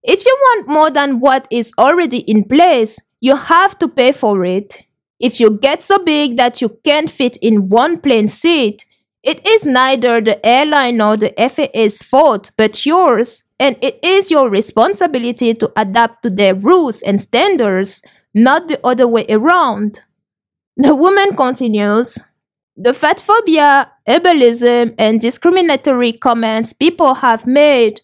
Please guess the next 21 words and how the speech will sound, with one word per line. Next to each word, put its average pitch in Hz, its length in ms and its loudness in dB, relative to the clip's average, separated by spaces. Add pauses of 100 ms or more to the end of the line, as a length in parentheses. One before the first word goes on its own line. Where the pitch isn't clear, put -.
(260)
have 262 160 0
shown 381 400 0
just 269 260 -2
how 269 160 0
much 240 380 -2
work 320 340 0
there 254 180 -2
is 226 220 0
to 233 140 -4
do 269 420 0
when 254 160 0
it 240 180 -6
comes 247 280 -2
to 240 100 -6
creating 277 720 0
a 277 80 0
more 247 360 2
equitable 233 920 0
and 226 360 0 (200)
inclusive 254 580 2
society. 220 1040 -4